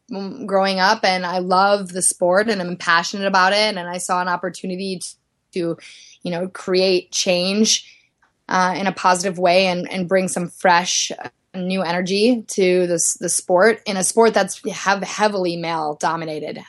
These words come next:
Um, and I call it hev-, <laughs> I call it by the gray hairs, 'cause there are a lot of, um, older men who,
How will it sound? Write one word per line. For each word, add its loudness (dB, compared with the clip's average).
Um, 0
and -2
I 2
call 4
it 0
hev-, 2
<laughs> -10
I 2
call 2
it -2
by 0
the -4
gray 0
hairs, -6
'cause -2
there 2
are 6
a 0
lot 4
of, 0
um, 2
older 4
men 0
who, 2